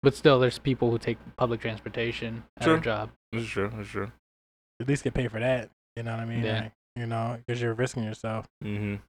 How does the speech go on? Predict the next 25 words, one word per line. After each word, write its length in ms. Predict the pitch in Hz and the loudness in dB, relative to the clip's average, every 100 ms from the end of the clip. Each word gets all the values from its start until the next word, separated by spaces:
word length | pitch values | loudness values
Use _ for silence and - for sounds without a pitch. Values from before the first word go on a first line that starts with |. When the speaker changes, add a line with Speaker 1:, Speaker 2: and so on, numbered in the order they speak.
| _ | _
Speaker 3:
You 100 | 104 | -6
know, 120 | 104 | -2
I 120 | 104 113 | -2 -2
think 200 | 131 123 | -2 0
the 60 | |
longer 340 | 127 127 131 127 | 2 2 2 0
this 140 | 123 | -2
drag, 320 | - 120 113 | 0 0 0
like, 160 | 139 135 | 0 2
I 40 | |
don't 100 | 147 | 2
wanna 120 | 135 123 | 0 -2
say 100 | 113 | -4
drags 340 | 120 117 117 | -2 -2 0
on, 100 | 120 | -2
but 80 | 113 | -2
the 60 | 107 | -4
longer 280 | 107 120 113 | -2 0 -2
this 120 | 113 | -2
goes 240 | 113 110 | -4 0
on, 160 | 117 110 | 0 0
I 80 | 107 | -2
think 220 | 113 110 | -6 -6
the 80 | 104 | -6
less 380 | 107 110 - | -4 -4 -6